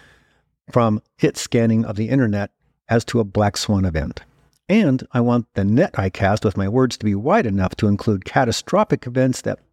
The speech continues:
actually might not strictly fit the various definitions of a black swan event. Also, I did want to put a time limit on it because I'm really interested in shorter time horizons rather than longer ones.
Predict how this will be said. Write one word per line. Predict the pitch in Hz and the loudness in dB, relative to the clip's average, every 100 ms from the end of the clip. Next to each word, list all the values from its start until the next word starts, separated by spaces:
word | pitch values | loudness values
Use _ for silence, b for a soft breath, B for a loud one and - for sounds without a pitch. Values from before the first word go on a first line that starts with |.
| - | -2
actually | 196 - 147 | -2 0 0
might | 131 143 | 0 0
not | 139 - | -2 -2
strictly | - 143 113 | -4 0 0
fit | - - 196 _ | -2 0 0 _
the | - | -2
various | 104 101 98 | 0 0 0
definitions | 101 90 92 - 90 85 | -2 0 0 2 0 0
of | 82 | -2
a | 82 | 0
black | 90 - | -2 -2
swan | - 92 | -2 -2
event. | 78 76 - _ _ _ _ _ b b b b b b b b _ | -2 -4 -8 _ _ _ _ _ b b b b b b b b _
Also, | 202 226 - 120 | 0 2 2 0
I | 110 | 2
did | 107 98 120 277 | -2 0 2 2
want | 190 101 | 0 -2
to | - | -4
put | - 104 | 0 0
a | 82 | 0
time | - 214 | 0 2
limit | 185 90 85 | 2 0 -2
on | 98 | -4
it | 120 | -4
because | 117 120 110 | 0 0 0
I'm | 113 117 | -2 -4
really | 117 190 220 131 | 0 0 0 0
interested | 131 - - 131 127 | -4 -4 -2 0 0
in | 104 | -2
shorter | - - 160 170 | -2 -2 -2 -2
time | - 123 117 | 0 2 2
horizons | 107 104 110 104 98 113 | 0 2 2 2 0 0
rather | 110 110 120 | 0 0 0
than | 123 | 0
longer | 131 147 139 95 | 2 2 2 -2
ones. | 67 - - | -4 -10 -12